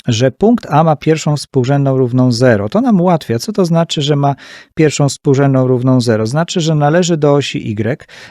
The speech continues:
a jeżeli należy do osi Y, to ta druga współrzędna minus cztery to będzie B. Czyli z tego wynika, że B równa się minus cztery.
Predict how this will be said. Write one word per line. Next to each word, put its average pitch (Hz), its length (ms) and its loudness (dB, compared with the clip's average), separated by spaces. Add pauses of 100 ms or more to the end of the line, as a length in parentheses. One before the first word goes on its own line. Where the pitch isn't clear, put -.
a 127 100 0
jeżeli 165 380 2
należy 156 380 0
do 143 160 -2
osi 135 280 -4
Y, 135 260 -4
to 123 120 -4
ta 117 140 -2
druga 147 340 2
współrzędna 127 1080 0
minus 151 520 -2
cztery 139 360 0
to 120 140 -2
będzie 113 320 0
B. 107 120 -4 (600)
Czyli 160 200 -2
z - 80 -8
tego 185 260 0
wynika, 156 380 0
że 135 140 0
B 147 180 2
równa 143 320 0
się 131 200 -2
minus 135 380 -2
cztery. 117 480 0